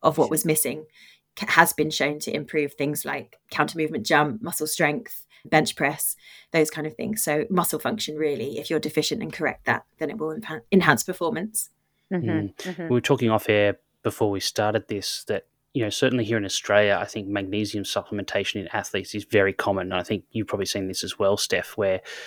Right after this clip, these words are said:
Speaker 3: you know, you go through and, and ask an athlete, you know, what supplements do they take when you first work with someone. And the amount of people that are taking magnesium is just unbelievable.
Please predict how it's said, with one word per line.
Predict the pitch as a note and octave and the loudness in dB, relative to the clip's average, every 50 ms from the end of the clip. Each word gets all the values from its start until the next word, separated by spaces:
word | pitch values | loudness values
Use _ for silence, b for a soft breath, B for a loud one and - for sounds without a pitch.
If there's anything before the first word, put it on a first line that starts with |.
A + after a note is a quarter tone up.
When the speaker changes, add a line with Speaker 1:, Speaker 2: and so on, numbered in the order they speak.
| B B B | B B B
Speaker 3:
you | - G#2+ | -4 -2
know, | G2 | 0
you | G2 F#2+ | 0 2
go | F2 - G2+ G2+ | 4 4 6 6
through | G2 - - G#2 G2 | 4 2 -2 -2 -2
and, | F#2+ F2+ F#2 F2 | -2 -4 -4 -4
and | G2+ G2+ | -2 2
ask | G2 G2 G#2 G2+ - - | 4 4 4 4 2 0
an | G2 | 0
athlete, | F#2+ F#2+ - - - G#2+ G2 F2 - | 0 0 -2 0 0 0 0 -2 -4
you | - - | -8 -8
know, | G2+ | -6
what | F#2+ F#2+ - | -4 -4 -4
supplements | - - A#2 - - G#2+ G2 F2 | -2 0 0 0 0 -4 -8 -8
do | - - | -8 -8
they | G2+ - F2+ | -8 -8 -8
take | - - - - B2+ - - | -2 0 0 2 2 0 -2
when | G2+ F#2+ | -2 -2
you | F#2 | -4
first | - - G2 F#2+ - - | -2 -2 -2 -2 0 2
work | G#2+ A2+ C3 - - | 2 2 2 2 0
with | G#2+ | -2
someone. | - - G#2 F#2+ F#2+ F#2 F2+ F#2 F#2 B B B B B B B B B _ - | 0 0 0 0 0 -2 -4 -4 -6 B B B B B B B B B _ -6
And | A#2+ A#2 A2+ | -2 0 0
the | A2 | 0
amount | G#2 G#2 G#2 A2+ A#2+ C3+ C3+ A#2+ | 0 0 0 0 2 2 2 2
of | G#2+ - | 2 2
people | - A#2+ A2+ A#2+ G#2+ | 2 2 2 2 0
that | G2 G2 | 0 -2
are | G2 | -2
taking | - - - G#2+ G#2+ - A2 G2+ | -2 0 0 2 2 2 0 0
magnesium | F#2+ F#2+ F#2 F#2 G2 G#2 A#2 A2+ G2+ G2+ F#2 | 0 -2 -2 -2 0 0 0 0 0 -2 -6
is | F#2 F2+ - | -6 -6 -6
just | G2+ - | -6 -6
unbelievable. | G2+ F#2+ G2 F#2 F#2+ F2+ G2 A#2 E3+ F3+ G3 C#3 A2 F2+ - - | -6 -6 -6 -6 -4 0 2 2 4 4 2 2 0 -2 -2 -6